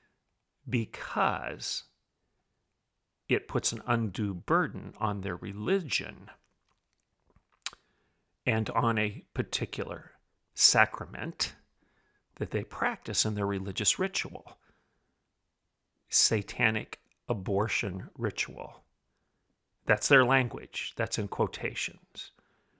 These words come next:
The Satanic Temple, which argues that the law infringes on the group's religious freedom by imposing an undue burden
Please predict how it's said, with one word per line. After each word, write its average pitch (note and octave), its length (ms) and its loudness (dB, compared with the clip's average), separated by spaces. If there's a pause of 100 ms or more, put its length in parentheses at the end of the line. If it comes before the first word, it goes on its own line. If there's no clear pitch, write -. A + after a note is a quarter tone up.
(640)
The A#2+ 100 2
Satanic - 760 0
Temple, G#2+ 380 -2
which A2 200 -4
argues A2 360 4
that - 140 0
the G#2 80 0
law G2+ 240 2
infringes A2 720 -4
on G2 100 -6
the G2 80 -4
group's G#2 320 -2
religious G#2+ 380 0
freedom G#2 440 -4
by F#2+ 180 -4
imposing A2 520 -4
an F#2 160 -6
undue C#3+ 400 0
burden A#2 560 -4